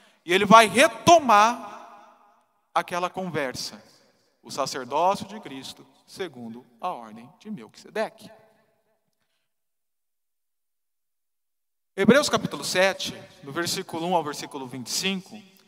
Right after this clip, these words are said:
eu o dividi em sete partes. A primeira parte que eu dividi se encontra do versículo um ao versículo três,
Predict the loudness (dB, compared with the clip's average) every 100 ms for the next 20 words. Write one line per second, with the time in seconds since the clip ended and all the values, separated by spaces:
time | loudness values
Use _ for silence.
0 | _ _ 2 2 2 -6 -8 -8 -2 0
1 | 0 -4 -14 -20 -20 -8 -6 -2 0 2
2 | 0 -2 2 2 2 -8 -12 -8 -10 -12
3 | -20 -20 _ _ _ _ _ _ _ _
4 | _ _ _ _ _ _ -12 4 10 10
5 | 10 6 8 8 8 6 -2 -8 -10 -18
6 | -20 -16 -2 -2 -2 -6 -12 -6 -4 -4
7 | -8 -20 -20 _ _ _ -6 2 6 6
8 | 6 2 6 4 4 -4 -2 0 2 4
9 | 2 2 0 -2 -6 -6 -4 -4 -4 -8
10 | -12 -14